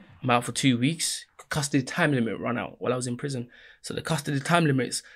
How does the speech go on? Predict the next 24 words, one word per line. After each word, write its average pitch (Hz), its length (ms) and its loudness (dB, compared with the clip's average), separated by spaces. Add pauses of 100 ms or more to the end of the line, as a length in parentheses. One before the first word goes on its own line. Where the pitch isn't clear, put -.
the - 80 -8
police 143 360 0
or 147 120 2
the 139 80 4
prosecution 151 480 -2
have 143 240 0 (180)
six - 360 2
months 143 240 0
to - 60 -10
produce 135 320 -4
the 131 100 -8
case 147 340 0
coming 131 280 -2
forward 147 300 4
in 123 140 -2
order 143 220 0
to - 100 -10
proceed 170 500 -2 (380)
with 147 160 2
the 131 40 -6
charges. 165 540 6 (380)
If 214 260 8
they 175 180 2
fail 139 600 6